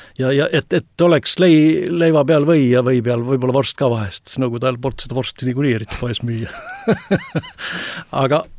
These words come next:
aga ma teadsin, et see, noh, et need argumendid jäävad kohe kõrvale. Ütleme, siis ma ei saa üldse arvestada sellega,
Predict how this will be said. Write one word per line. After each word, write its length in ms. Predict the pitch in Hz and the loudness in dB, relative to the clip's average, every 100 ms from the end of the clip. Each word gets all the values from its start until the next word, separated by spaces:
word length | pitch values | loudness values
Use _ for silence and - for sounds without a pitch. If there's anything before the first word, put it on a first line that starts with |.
| - | -8
aga 460 | - 143 135 135 135 127 123 - - - | -2 0 2 2 4 2 0 -6 -14 -8
ma 80 | 147 | 0
teadsin, 460 | 247 170 - 131 | 2 2 2 2
et 120 | 127 | 0
see, 500 | - 214 180 160 - - | 2 4 4 4 0 0
noh, 180 | 175 98 - - - 214 | 0 0 -8 -20 -10 -8
et 180 | - - _ _ _ - _ _ _ - | -8 -12 _ _ _ -20 _ _ _ 0
need 380 | 170 285 214 | 4 6 6
argumendid 460 | 156 147 139 131 131 | 4 4 4 4 4
jäävad 240 | 156 139 | 4 2
kohe 240 | - 175 151 | 0 0 2
kõrvale. 540 | 208 170 98 92 90 - _ _ | 4 2 0 -4 -8 -16 _ _
Ütleme, 340 | 135 120 117 | -8 -4 -6
siis 280 | - - - - | -4 -6 -8 -10
ma 140 | - 208 | -2 0
ei 60 | 151 | 2
saa 100 | 156 | 2
üldse 200 | 180 165 | 2 2
arvestada 480 | 151 110 120 104 | 2 0 -4 -6
sellega, 280 | 117 107 104 | -4 -4 -8